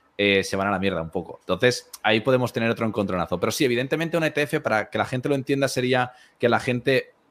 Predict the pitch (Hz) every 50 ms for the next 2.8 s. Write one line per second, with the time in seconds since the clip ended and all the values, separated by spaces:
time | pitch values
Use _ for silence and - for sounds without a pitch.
0 | _ _ - - 117 117 120 117 113 - 113 117 123 123 110 98 - 120 120 123
1 | 120 113 113 123 131 127 120 117 117 120 120 117 113 - - - - 127 123 120
2 | - - 123 117 110 92 127 127 123 117 104 98 92 90 -